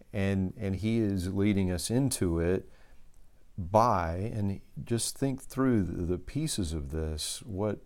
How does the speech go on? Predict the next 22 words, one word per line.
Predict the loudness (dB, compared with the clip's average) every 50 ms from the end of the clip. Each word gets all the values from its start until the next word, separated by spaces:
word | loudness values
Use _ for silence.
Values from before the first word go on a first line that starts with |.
| -8
is | -6 -6 -4 -2
revealed | -2 -2 0 2 2 2 2 2 0
about | -2 -2 -4 -4 -6 -6
God's | -6 -6 -6 -6 -10
character | -10 -8 -6 -6 -6 -6 -8 -6 -6 -4 -4 -4 -4 -6 -8 -6
here | -4 -4 -2 -2 -2 -4
and, | -4 -6 -8 -10 -12 -16 -16 -18 -18 -18 -16 -12
and | -10 -8
how | -6 -4 -2
he | -2
works | 0 0 2 0 0 0 -2 -4
in | -2 0
our | 2 2 4
lives. | 4 2 2 2 0 0 -2 -4
First | -4 -4 -4 -2 0 -2
of | -2 0 2
all, | 2 4 4 2 2 -2 -4 -8 -12 -18 -20 -20 -20 -20 -20 -20 -20 -20 -20 -20 -6
you | -2 2
know, | 4 4 4 4 2 0 -6 -12 -8
when, | -4 -2 0 2 2 2 2 0 0 -4
when | -6 -4 -2 0 0 0
Jesus | 2 2 2 4 4 2 2 0 0 -2 -2 -2 -4 -4 -6